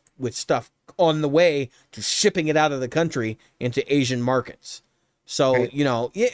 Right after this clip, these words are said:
Speaker 1: maybe you can pretend like you understand logistics,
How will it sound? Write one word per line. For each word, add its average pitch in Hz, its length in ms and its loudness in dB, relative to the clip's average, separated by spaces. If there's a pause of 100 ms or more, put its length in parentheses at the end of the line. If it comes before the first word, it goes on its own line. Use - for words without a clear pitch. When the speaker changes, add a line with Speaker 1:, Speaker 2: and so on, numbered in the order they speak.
Speaker 1:
maybe 247 300 2
you 277 120 0
can 226 160 0
pretend 185 400 0
like 165 240 2
you 156 220 2
understand 143 640 -2
logistics, 127 800 -2